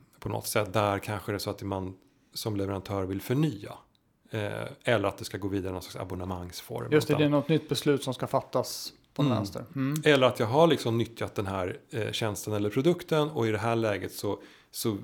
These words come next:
Speaker 1: så vill man att personerna, eh, ska rekommendera det här.
Speaker 2: Ja.
Speaker 1: Att om man får en fråga av någon annan så säger man, "Ja, men det här var en jävla bra grej."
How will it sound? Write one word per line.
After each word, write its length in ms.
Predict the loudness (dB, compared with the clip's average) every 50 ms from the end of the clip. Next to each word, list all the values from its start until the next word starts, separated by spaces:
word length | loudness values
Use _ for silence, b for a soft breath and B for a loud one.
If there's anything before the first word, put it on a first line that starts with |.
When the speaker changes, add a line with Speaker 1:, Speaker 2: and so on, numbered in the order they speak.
| -10 -16 -12
Speaker 1:
så 220 | -8 -4 -4 -2
vill 300 | 0 0 0 0 0 0
man 180 | 0 0 0 0
att 160 | 0 -2 -2
personerna, 680 | -4 -4 -2 -2 -2 -4 -4 -4 -4 -4 -4 -4 -6 -8 b b b b b b b b b b b b b b _ _ _
eh, 360 | -8 -6 -4 -4 -4 -6 -6 -8 -8 -10 -12 -14 -16 -16
ska 200 | -6 -2 0 0
rekommendera 560 | 0 0 -2 -2 -4 -2 0 0 0 0 -2
det 60 | -2
här. 140 | -6 -8 -4 -2
Speaker 2:
Ja. 220 | 0 0 0 0 0
Speaker 1:
Att 140 | -2 0 0
om 60 | 0
man 120 | -2 0
får 220 | 2 4 4 4 4
en 60 | 4
fråga 260 | 2 2 2 4 2
av 80 | 2 0
någon 120 | 2 2
annan 340 | 2 2 2 2 2 0 0
så 80 | -2
säger 200 | -4 -4 -2 -2
man, 120 | -2 -4 -4
"Ja, 60 | -4
men 80 | -4 -4
det 40 | -4 -4
här 220 | -4 -6 -6 -8
var 80 | -10 -12
en 60 | -12
jävla 220 | -12 -14 -14 -14 -16
bra 160 | -16 -14 -14
grej." 240 | -14 -14 -14 -16